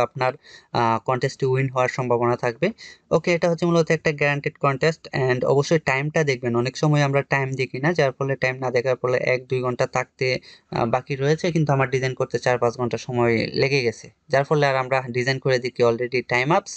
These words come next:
and আমরা আর আমাদের করা ডিজাইনটা সাবমিট করতে পারতেছি না। So এটা already এখনো অ্যাক্টিভ আছে এবং তিন দিন রয়েছে বাকি, আমরা তিন দিনের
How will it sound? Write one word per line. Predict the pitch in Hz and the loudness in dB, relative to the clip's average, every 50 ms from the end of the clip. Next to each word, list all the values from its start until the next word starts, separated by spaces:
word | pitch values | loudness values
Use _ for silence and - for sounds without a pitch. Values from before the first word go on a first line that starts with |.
| - - _ - 131 131 | -18 -18 _ -2 0 0
and | 123 120 117 113 110 - 120 | 2 2 2 0 0 0 0
আমরা | 117 113 117 117 113 | 0 0 2 2 0
আর | 113 - - - - - - - - | 0 -2 -6 -14 -20 -20 -8 -2 0
আমাদের | 127 123 120 127 120 - | 2 2 2 2 0 2
করা | 139 147 147 139 | 2 2 2 0
ডিজাইনটা | 143 139 143 139 143 147 147 - | 0 -2 -2 0 -2 -2 -2 0
সাবমিট | 165 165 180 165 - 202 | 0 0 -2 0 0 -2
করতে | 190 - - 147 | 0 2 2 2
পারতেছি | 120 110 - - 107 - - 117 110 | 2 0 -2 -4 -10 -8 -6 -6 -6
না। | 110 - _ - - - _ - | -6 -8 _ -18 -20 -20 _ -2
So | - 151 147 | 2 2 2
এটা | 139 156 147 - - - | 4 2 0 0 0 0
already | 131 127 135 147 143 151 147 143 | 0 2 0 0 2 2 0 0
এখনো | - 147 147 143 | 0 -2 -2 -2
অ্যাক্টিভ | 143 - - 160 156 156 | -2 -2 -2 0 2 2
আছে | 151 - 160 143 | 2 2 0 0
এবং | 139 147 151 151 - _ | 2 0 0 -2 -2 _
তিন | 175 175 170 165 160 | 0 2 4 4 4
দিন | 170 170 156 135 | 4 4 6 6
রয়েছে | 131 131 127 - - - 151 160 170 - 139 | 6 4 4 2 2 2 2 2 2 2 0
বাকি, | 127 120 - - 147 143 131 | -2 -2 -4 -6 -4 -4 -2
আমরা | 123 127 131 - - | 0 -2 -2 -2 -2
তিন | 135 135 131 135 | -4 -4 -2 -2
দিনের | 131 135 135 131 131 127 127 123 123 123 120 | -2 -2 -2 -4 -4 -6 -4 0 0 0 0